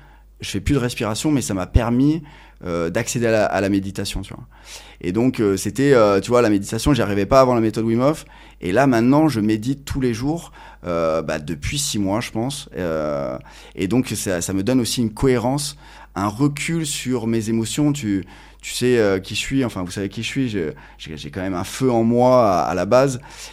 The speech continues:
Et, euh, et parfois, je peux, j'ai pu être impulsif aussi. Et, euh, je, je vois que j'ai beaucoup plus de temps face à mes réactions, face à mes émotions, parce que le fait de méditer, ça me donne, euh,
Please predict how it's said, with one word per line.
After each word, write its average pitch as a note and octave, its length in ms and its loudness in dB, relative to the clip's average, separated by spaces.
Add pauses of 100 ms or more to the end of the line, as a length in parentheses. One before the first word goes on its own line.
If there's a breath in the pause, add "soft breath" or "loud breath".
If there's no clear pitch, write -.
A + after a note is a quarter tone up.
(140 loud breath)
Et, G#2 240 4
euh, F2+ 440 4
et E2 80 -2
parfois, B2 340 0
je - 80 -4
peux, F#2 260 0
j'ai F2 160 -4
pu B2 200 2
être A2 180 0
impulsif A2 420 -2
aussi. C#3+ 320 -2 (400 loud breath)
Et, A2 240 4
euh, F2+ 400 2
je, F2+ 280 -4
je F2+ 100 -6
vois C3 300 2
que G#2+ 320 -2 (360 loud breath)
j'ai F#2+ 160 -4
beaucoup C#3 360 -4
plus D3 280 0
de B2 120 0
temps D3+ 400 2
face A#2+ 280 -6
à A2+ 60 -2
mes A2+ 140 0
réactions, A2 420 -2
face A#2+ 240 -6
à A2+ 60 -4
mes G#2+ 160 -2
émotions, A2+ 400 -2 (320 loud breath)
parce G#2 160 -8
que D3+ 100 -2
le C3+ 80 -2
fait A#2 140 -4
de A2 80 -4
méditer, G#2+ 440 0
ça C#3+ 140 -2
me G2+ 100 0
donne, A#2+ 240 2
euh, G2+ 140 0